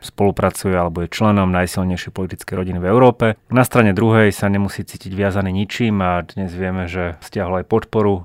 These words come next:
špicen kandidátovi, to znamená hlavnému kandidátovi ľudovcov na post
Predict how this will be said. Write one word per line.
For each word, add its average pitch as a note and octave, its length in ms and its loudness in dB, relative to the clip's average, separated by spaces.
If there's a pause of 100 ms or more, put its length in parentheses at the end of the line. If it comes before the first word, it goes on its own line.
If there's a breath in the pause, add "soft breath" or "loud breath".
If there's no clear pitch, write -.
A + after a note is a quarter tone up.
špicen G#2+ 400 -4
kandidátovi, F#2+ 720 -2
to F2 80 -10
znamená F2+ 240 -4
hlavnému F#2+ 480 2
kandidátovi F#2 720 -2
ľudovcov G#2 640 2
na F2 160 -2
post - 400 -6